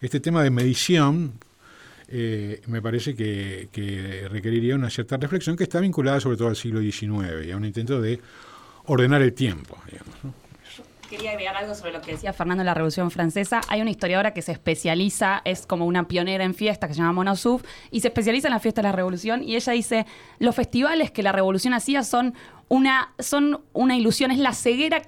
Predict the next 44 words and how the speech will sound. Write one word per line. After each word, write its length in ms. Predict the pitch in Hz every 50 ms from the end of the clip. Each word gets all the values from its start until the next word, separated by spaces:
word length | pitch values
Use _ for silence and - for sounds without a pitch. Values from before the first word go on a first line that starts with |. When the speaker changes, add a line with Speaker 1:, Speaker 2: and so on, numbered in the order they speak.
| -
Speaker 2:
de 100 | - 226
la 120 | 208 208 202
re-, 100 | 202 208
que 100 | - 202
la 100 | 202 202
Revolución 440 | 202 202 202 202 - 262 262 269 254
tenía 260 | 233 220 226 233 220
sobre 280 | - 202 180 170 170
sí 180 | 160 - 190 170
misma". 280 | 165 160 160 156 160 165
Dice, 160 | 175 180 220
"Es 60 | 233
una 120 | 254 240
especie 260 | 233 - 247 226 262 240
de 60 | 220
revestimiento 760 | 202 202 208 - - - 240 226 247 285 311 302 294 269 254
de 60 | 233
yeso 260 | - 277 277 - 269
de 60 | 247
una 160 | 254 254 240
realidad 340 | 208 208 202 202 214 226 254
sombría 540 | 247 - 226 220 226 226 233 240 233 233 240
que 140 | 233 - 208
era 100 | 214 208
la 100 | 196 -
Revolución 600 | 170 170 170 165 175 170 165 151 - 214 196 185
en 80 | 180 165
sí 160 | - 160 151
misma", 260 | 156 156 156 156 156
¿no? 180 | 160 196 254 277 - - - -
Entonces, 260 | - - 196 208 208
lo 140 | 214 208 208
que 80 | 277
uno 240 | 285 277 269 214 -
puede 320 | 302 330 330 285 247 214 214
ver 260 | 208 214 214 214 -
en 160 | - 196 202
esas 280 | 202 208 - 233 180 -
fiestas 440 | - 247 254 226 233 - 185 175 165
revolucionarias, 680 | 170 165 165 165 170 165 156 190 190 208 214 190 175
la 80 | 170 165
Revolución 160 | 170 208 202
Francesa, 300 | 214 220 254 294 277 269
es, 100 | 269 269